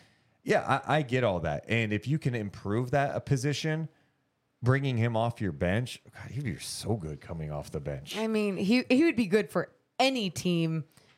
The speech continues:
Speaker 2: coming off the bench. But I also, I think he's still valuable as a starter in this
Speaker 1: Yeah.
Speaker 2: league. I just, I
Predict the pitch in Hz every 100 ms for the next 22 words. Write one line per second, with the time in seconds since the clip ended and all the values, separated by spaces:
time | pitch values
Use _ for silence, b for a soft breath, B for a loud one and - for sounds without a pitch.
0 | b b - - 220 196 180 170 170 196
1 | 185 - 196 190 214 - 214 208 214 277
2 | 262 - 220 - - 214 190 - _ _
3 | 165 151 170 175 214 233 262 247 262 -
4 | 277 277 285 294 294 - 277 311 330 285
5 | B B B B - 208 226 208 226 -
6 | - - - 214